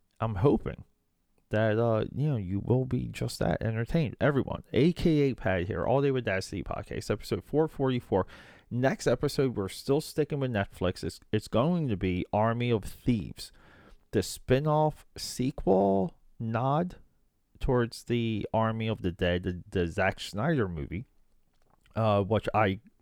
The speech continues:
<laughs> at the time, proclaimed still back up as the greatest zombie movie of all time. So where does the Thief version, because, like, you know, essentially Ar-, uh, Army of, of the Dead, they're just a bunch of losers and thieves.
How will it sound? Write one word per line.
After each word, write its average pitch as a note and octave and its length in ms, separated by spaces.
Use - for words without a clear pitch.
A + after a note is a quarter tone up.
<laughs> - 300
at A#2 160
the - 100
time, C3 280
proclaimed A#2+ 680
still - 320
back G#2 300
up D3+ 260
as A2+ 320
the F2+ 60
greatest E2+ 400
zombie E2+ 320
movie D#2+ 320
of D#2+ 100
all D#2 180
time. E2 300
So - 140
where D#3+ 500
does C3 440
the B2 120
Thief - 500
version, A2+ 640
because, - 320
like, C3+ 180
you D#3 80
know, G2+ 100
essentially G#2 480
Ar-, G2 280
uh, - 340
Army G#2 480
of, D#2 340
of E2 160
the E2 80
Dead, F2+ 420
they're G2 180
just G2+ 240
a A2+ 60
bunch A2+ 300
of F2 60
losers F#2 520
and - 140
thieves. - 440